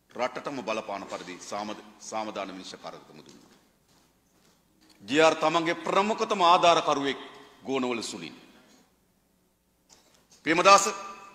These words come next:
ප්‍රේමදාසගේ කෘත්‍යාධිකාරී මණ්ඩලයේ හිටියා සොත්තුපාලි.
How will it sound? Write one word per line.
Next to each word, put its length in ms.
ප්‍රේමදාසගේ 520
කෘත්‍යාධිකාරී 680
මණ්ඩලයේ 300
හිටියා 340
සොත්තුපාලි. 800